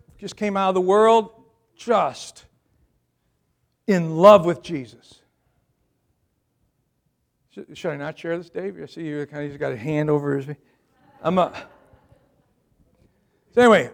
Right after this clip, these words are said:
just, you know, I wasn't pure as the driven snow as an unbeliever, so I got saved and I started dating a girl in the church, and one night we were on the couch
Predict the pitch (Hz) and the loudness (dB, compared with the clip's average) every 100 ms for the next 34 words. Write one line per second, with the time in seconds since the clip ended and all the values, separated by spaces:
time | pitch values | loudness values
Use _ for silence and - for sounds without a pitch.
0 | 151 302 285 - - - _ - 180 208 | 4 6 6 2 -12 -20 _ -6 -2 2
1 | 226 214 226 - - 147 - - 208 202 | 4 2 -2 -6 -16 -20 -12 2 4 4
2 | 185 196 190 185 - 190 185 190 185 175 | -2 -4 -4 -4 -12 -4 0 0 0 -6
3 | _ _ _ - 160 160 151 - 160 165 | _ _ _ -12 -2 -2 -2 -6 -8 -4
4 | 156 151 151 156 147 - 160 156 147 _ | -4 -4 -4 -6 -8 -2 0 0 -4 _
5 | _ _ _ _ _ _ _ _ _ 185 | _ _ _ _ _ _ _ _ _ 0
6 | 202 202 180 175 180 175 165 156 143 - | 0 0 -2 0 0 -2 -6 -8 -10 -2
7 | 190 185 147 160 170 180 170 147 165 180 | 0 0 -2 -2 -2 -4 -8 -4 0 2
8 | 185 170 147 - 175 175 - - _ _ | 0 -2 -8 -4 -4 -4 -12 -20 _ _
9 | _ _ _ _ _ _ _ 165 160 170 | _ _ _ _ _ _ _ -10 -6 -4
10 | 185 165 _ _ _ _ _ - 180 233 | -6 -10 _ _ _ _ _ -2 0 0
11 | 165 147 185 - 180 175 175 170 165 147 | -2 -4 -8 -10 -4 -2 0 0 -2 -6
12 | _ _ _ _ _ _ _ _ _ - | _ _ _ _ _ _ _ _ _ -8
13 | 156 208 214 - 135 151 165 - | -6 -4 -6 -8 -4 -4 -6 -14